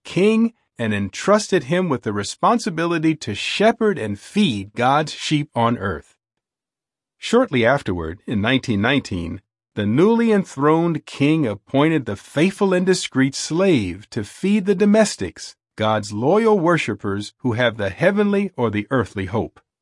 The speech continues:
Matthew twenty-four, forty-five through forty-seven. Under Christ's direction, the faithful slave has kept God's sheep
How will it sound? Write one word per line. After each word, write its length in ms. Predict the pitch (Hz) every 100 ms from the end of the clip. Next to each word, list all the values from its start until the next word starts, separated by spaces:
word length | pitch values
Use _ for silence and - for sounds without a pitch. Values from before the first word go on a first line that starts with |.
| _ _ _ _
Matthew 360 | 120 131 - 160
twenty-four, 760 | - 135 185 - 101 80 95 - _
forty-five 680 | - 117 151 147 92 87 90
through 220 | - 113
forty-seven. 720 | - 98 95 - 117 80 73 - _ _ _ _ _ _ _ _ _ _
Under 280 | 139 208 226
Christ's 580 | 214 - 170 185 - -
direction, 680 | 135 131 165 170 - 180 175 _ _ _
the 120 | 98
faithful 540 | - - 151 196 208 196
slave 480 | - 135 160 175
has 220 | 143 113 -
kept 460 | - 185 196 -
God's 360 | 127 147 165 170
sheep 360 | - 160 160